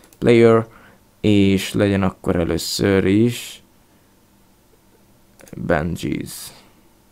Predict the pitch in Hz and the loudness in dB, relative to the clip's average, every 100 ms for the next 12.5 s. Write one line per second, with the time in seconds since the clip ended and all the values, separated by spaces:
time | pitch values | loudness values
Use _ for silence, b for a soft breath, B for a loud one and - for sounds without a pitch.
0 | _ _ _ _ _ _ _ _ _ _ | _ _ _ _ _ _ _ _ _ _
1 | _ _ _ _ - 117 117 117 113 110 | _ _ _ _ -6 -2 0 2 0 0
2 | 107 110 - 113 123 110 - - 110 113 | -2 -8 -4 -2 0 -2 -6 -6 -4 -2
3 | 113 107 98 117 117 - 110 110 120 131 | -2 -4 -4 -6 -8 -6 -4 -2 -2 -6
4 | - _ b b b b - 135 147 156 | -12 _ b b b b -4 -2 2 2
5 | 143 131 131 127 127 - 117 113 110 110 | 0 -2 -2 -4 -4 -6 -4 -4 -4 -4
6 | 107 107 110 _ _ _ _ _ _ _ | -4 -6 -10 _ _ _ _ _ _ _
7 | _ _ b b b - 110 123 139 135 | _ _ b b b 2 4 6 6 6
8 | 120 120 120 117 104 - - - - _ | 6 6 4 2 0 -6 -20 -20 -20 _
9 | _ _ _ _ _ _ _ _ _ _ | _ _ _ _ _ _ _ _ _ _
10 | _ _ _ _ _ _ _ - - b | _ _ _ _ _ _ _ -20 -20 b
11 | b _ _ _ _ _ - 110 131 110 | b _ _ _ _ _ 2 4 6 6
12 | 107 101 92 80 78 | 6 6 4 2 -2